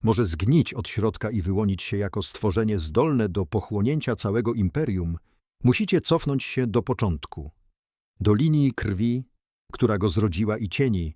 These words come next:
które ukształtowały go na długo przed tym, jak Rzym nauczył się bać jego imienia.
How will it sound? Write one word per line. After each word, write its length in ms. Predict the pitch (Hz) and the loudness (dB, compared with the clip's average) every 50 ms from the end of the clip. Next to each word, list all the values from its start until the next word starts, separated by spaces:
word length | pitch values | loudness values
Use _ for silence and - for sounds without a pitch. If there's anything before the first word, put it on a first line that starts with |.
| _ _ _ _ _ _ - | _ _ _ _ _ _ -6
które 280 | - - 123 110 117 - | 0 2 4 4 4 2
ukształtowały 840 | 156 - - - - 123 107 101 90 107 101 92 143 151 127 110 104 | 0 -2 -2 -2 0 0 0 0 0 0 0 0 0 0 0 0 0
go 140 | 87 107 107 | 0 2 2
na 140 | 104 101 | 2 2
długo 320 | 90 98 127 170 143 117 101 | 2 0 0 0 0 0 -2
przed 340 | - - - 170 165 - - | -2 -2 -4 -4 -4 -4 -6
tym, 320 | - 98 87 82 80 73 - _ _ _ _ _ _ _ - | -6 -4 -4 -4 -4 -6 -10 _ _ _ _ _ _ _ -2
jak 180 | 101 101 92 92 | -2 0 0 0
Rzym 300 | 85 78 104 160 170 151 | 2 6 6 6 6 6
nauczył 420 | 123 110 107 120 110 - 123 113 | 2 2 2 0 0 0 -2 -2
się 240 | 98 - 120 110 95 | -2 0 0 0 0
bać 240 | 82 110 110 - - | 0 0 -2 -2 -2
jego 220 | 113 110 104 120 | -2 0 0 0
imienia. 520 | 123 127 113 123 127 113 92 82 76 73 | 0 2 2 2 2 0 -2 -4 -6 -10